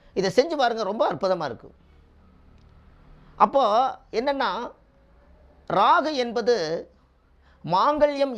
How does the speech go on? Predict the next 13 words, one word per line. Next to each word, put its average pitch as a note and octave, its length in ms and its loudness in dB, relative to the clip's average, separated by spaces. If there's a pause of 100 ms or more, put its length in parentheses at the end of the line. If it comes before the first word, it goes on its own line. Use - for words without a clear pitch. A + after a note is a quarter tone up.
இழந்த B3+ 300 -2 (120)
பெண்கள், G3+ 340 -4 (1000)
கணவனவே C4+ 460 2 (100)
இழந்துட்டாங்க, A3 520 -4 (300)
இவங்களுக்கு G#3+ 320 -2
கணவனே C4 300 2 (160)
இல்லை A3 200 0 (280)
அப்படின்னு D4 400 -2
இருக்கிறவங்களுக்கு G#3+ 580 -4 (340)
ஒரு A3+ 100 4 (100)
புடவை C#4 320 2
தானம் G#3 240 -2
பண்ணுங்க. D3 240 -10